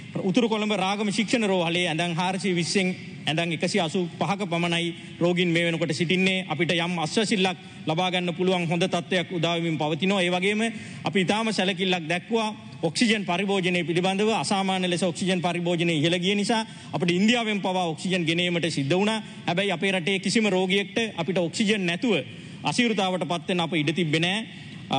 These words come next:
අපේ උපරිම ඔක්සිජන් පරිභෝජනය තිබුණේ අගෝස්තු මාසේ විසිහතර වෙනිදා ටොන් එකසිය තිස් හතරක් විදිහටයි වාර්තා වුණේ.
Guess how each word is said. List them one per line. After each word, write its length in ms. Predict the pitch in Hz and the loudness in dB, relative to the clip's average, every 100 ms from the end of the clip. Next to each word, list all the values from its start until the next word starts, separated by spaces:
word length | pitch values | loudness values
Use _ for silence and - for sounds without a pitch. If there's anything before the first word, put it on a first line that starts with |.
| 277 | 0
අපේ 220 | 143 214 | 2 2
උපරිම 420 | 202 160 247 262 233 | 2 2 2 2 0
ඔක්සිජන් 420 | 190 220 214 196 | -2 -2 0 0
පරිභෝජනය 560 | 180 196 202 190 190 | -2 0 0 2 2
තිබුණේ 340 | 170 185 220 220 | 2 2 2 2
අගෝස්තු 340 | 170 190 185 | 0 -2 0
මාසේ 280 | 185 175 180 | 0 0 0
විසිහතර 520 | 170 208 175 156 214 | 2 2 2 0 2
වෙනිදා 360 | 214 220 233 240 - - - | 2 2 2 0 -6 -16 -10
ටොන් 280 | - 196 214 | 0 2 2
එකසිය 320 | 196 208 220 | 2 2 0
තිස් 200 | 190 202 | 2 0
හතරක් 360 | 202 180 226 214 | 0 0 -2 0
විදිහටයි 420 | 185 175 175 160 | 0 0 2 0
වාර්තා 400 | 139 156 165 202 202 | 2 0 0 0 2
වුණේ. 260 | 226 233 | 2 0